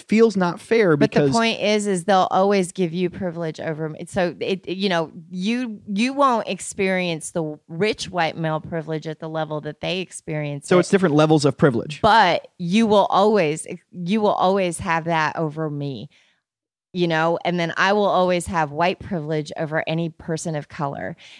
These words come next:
Speaker 2: And then, um, a male person of color will always have a smidgen more privilege than a female person of color. It's, it's a fucking disgusting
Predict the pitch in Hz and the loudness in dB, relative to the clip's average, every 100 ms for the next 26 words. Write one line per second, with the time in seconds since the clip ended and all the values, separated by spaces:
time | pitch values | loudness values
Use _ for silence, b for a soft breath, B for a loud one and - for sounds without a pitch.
0 | B 165 170 165 160 - 165 160 156 151 | B 0 2 2 0 2 4 4 0 -2
1 | 165 165 185 190 190 175 - 180 160 165 | 0 2 2 4 4 2 0 -4 -2 -4
2 | 151 - 160 151 147 123 160 - 175 175 | -4 -4 -2 0 -2 0 0 4 4 2
3 | 160 175 151 139 160 - 175 160 175 156 | 0 0 0 -2 -6 -6 -4 -2 -2 -2
4 | 147 - 165 151 156 143 b b - 151 | -4 -4 -8 -4 -4 -4 b b -4 -2
5 | 143 143 - 160 143 135 - - - - | -2 -6 -2 -2 -2 -6 -8 -10 -12 -14
6 | - - - 82 - _ - 175 160 - | -16 -14 -12 -10 -14 _ -4 -4 -4 -8
7 | - 180 160 180 165 - - - - 190 | -4 -4 -2 -4 -4 -6 -20 -6 -2 0
8 | 185 170 160 - 165 - 160 151 139 120 | 0 -2 -4 -4 -6 -6 -6 -6 -8 -14